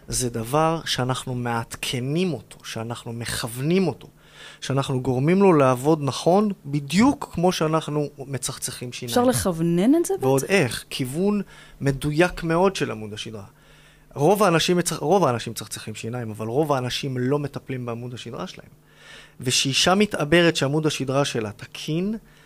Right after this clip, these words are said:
Speaker 1: ואנחנו מטפלים בה אחת לחודש על, עד הלידה, הלידות שלהן בדרך כלל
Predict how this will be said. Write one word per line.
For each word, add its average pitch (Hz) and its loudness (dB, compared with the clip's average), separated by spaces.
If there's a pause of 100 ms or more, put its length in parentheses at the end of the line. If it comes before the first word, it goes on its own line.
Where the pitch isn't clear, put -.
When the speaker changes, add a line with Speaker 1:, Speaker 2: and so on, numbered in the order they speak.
(200)
Speaker 1:
ואנחנו 135 0
מטפלים 175 2
בה 139 4
אחת 156 0
לחודש 156 0
על, 185 6 (180)
עד 185 2
הלידה, 127 0
הלידות 123 -4
שלהן 135 -2
בדרך 123 -6
כלל 135 -4